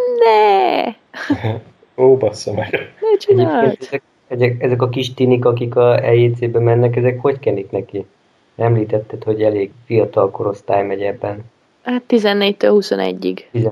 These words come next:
Speaker 1: Nagyon esz-, nagyon eszetlenek. Tehát nincs olyan verseny, ami, mondjuk most pont Misano az,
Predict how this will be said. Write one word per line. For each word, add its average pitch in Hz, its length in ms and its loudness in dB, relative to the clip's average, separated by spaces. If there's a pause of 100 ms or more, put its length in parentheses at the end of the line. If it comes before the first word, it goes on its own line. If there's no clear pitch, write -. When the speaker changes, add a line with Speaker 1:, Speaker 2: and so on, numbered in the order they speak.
(120)
Speaker 1:
Nagyon 190 140 0
esz-, 180 160 -2 (220)
nagyon 214 240 2
eszetlenek. 185 680 -4 (360)
Tehát 220 160 -4
nincs 262 200 0
olyan 202 220 2
verseny, 196 460 -2
ami, 190 280 -6 (200)
mondjuk 214 420 2 (120)
most 208 340 -4 (120)
pont 190 480 -2
Misano 185 480 -2
az, 196 340 -6